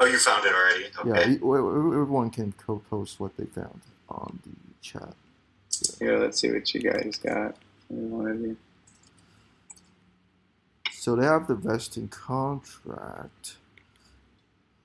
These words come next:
Speaker 2: on it.
Speaker 3: So that's the
Speaker 2: You can,
Speaker 3: token.
Speaker 2: you can
Speaker 3: And then
Speaker 2: read
Speaker 3: you click on contract. Yeah. No, that's not it.
Speaker 2: And you can read the contract.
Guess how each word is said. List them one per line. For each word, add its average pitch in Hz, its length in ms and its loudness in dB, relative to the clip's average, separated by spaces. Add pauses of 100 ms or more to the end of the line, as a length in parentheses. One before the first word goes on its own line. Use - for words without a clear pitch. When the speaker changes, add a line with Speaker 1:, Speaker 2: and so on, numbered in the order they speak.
(920)
Speaker 2:
on 104 200 -2
it. 117 140 2
Speaker 3:
So 113 160 6
that's 127 320 -2
the 127 60 0
Speaker 2:
You - 60 2
can, - 180 0
Speaker 3:
token. 110 600 -4
Speaker 2:
you 123 120 -4
can 120 200 -2
Speaker 3:
And 123 100 6
then 117 80 4
Speaker 2:
read - 60 0
Speaker 3:
you - 120 -4
click - 200 -2
on 147 200 -2 (220)
contract. - 520 -4 (120)
Yeah. 143 200 8 (500)
No, 123 360 2
that's 123 260 -10
not 107 160 -4
it. 104 200 -4 (1160)
Speaker 2:
And 117 300 -2
you 120 200 -4
can 117 240 -8
read 117 280 -6
the 117 100 -12
contract. - 1200 -12